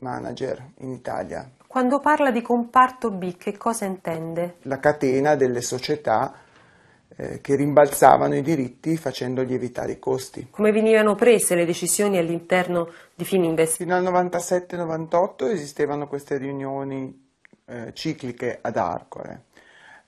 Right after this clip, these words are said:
Speaker 1: Dopo quell'epoca, eh, ci furono strutture interne che facevano la stessa funzione, ma in cui non, non si, non c'era più la presenza di Silvio Berlusconi.
Speaker 2: Quindi comunque le riunioni sono proseguite anche dopo la discesa in campo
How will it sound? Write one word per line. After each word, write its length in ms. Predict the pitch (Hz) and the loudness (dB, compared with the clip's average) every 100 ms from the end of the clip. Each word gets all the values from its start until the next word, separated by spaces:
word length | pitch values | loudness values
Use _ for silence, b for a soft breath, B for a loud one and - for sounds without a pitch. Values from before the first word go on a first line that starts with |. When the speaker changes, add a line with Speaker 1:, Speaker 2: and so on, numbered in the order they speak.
| 135 | -2
Speaker 1:
Dopo 460 | 139 160 151 147 | 6 8 8 6
quell'epoca, 840 | 143 180 170 143 175 185 175 151 - | 2 2 6 4 4 6 8 8 6
eh, 600 | - - 131 131 127 123 | -8 -6 -4 -4 -6 -6
ci 140 | 117 | -8
furono 360 | 139 139 143 151 | -6 -4 -2 -4
strutture 500 | - - 127 143 147 | -6 -12 -8 -4 -4
interne 500 | 165 147 120 139 151 | -2 0 0 -2 -8
che 80 | - | -8
facevano 640 | 127 123 135 127 127 120 | -10 -4 -4 -2 -4 -8
la 80 | 117 | -10
stessa 340 | - 123 139 | -10 -10 -8
funzione, 560 | 180 180 180 117 135 151 | -4 -4 -4 -2 0 0
ma 140 | 127 | -2
in 120 | 117 | -4
cui 340 | 117 127 131 - | -6 -6 -6 -8
non, 360 | 117 117 107 | -10 -8 -8
non 140 | 101 113 | -8 -10
si, 240 | - - - | -10 -16 -16
non 360 | - 76 117 | -16 -14 -12
c'era 200 | 123 120 | -6 -6
più 120 | 120 | -4
la 80 | 123 | -6
presenza 460 | 143 123 123 131 143 | -4 -4 -4 -4 -6
di 100 | 131 | -8
Silvio 300 | 131 - 107 | -12 -12 -10
Berlusconi. 680 | 107 110 117 - 135 110 - _ _ - | -8 -10 -14 -8 -6 -6 -12 _ _ -20
Speaker 2:
Quindi 260 | - 285 220 | -2 2 2
comunque 460 | 196 190 214 208 190 | 2 2 2 4 6
le 100 | 180 | 6
riunioni 480 | 185 190 196 185 180 B B | 4 4 6 4 0 B B
sono 560 | - 185 180 175 170 | 0 4 8 6 4
proseguite 520 | - 190 185 185 185 185 | 0 2 4 2 6 6
anche 540 | 190 190 175 170 - _ | 6 4 2 2 -4 _
dopo 340 | 180 185 180 | 8 8 10
la 80 | 165 | 6
discesa 380 | 160 160 170 165 | 4 0 -4 -4
in 100 | 165 | -6
campo 580 | 165 170 160 - 165 | -2 -4 -4 -2 -2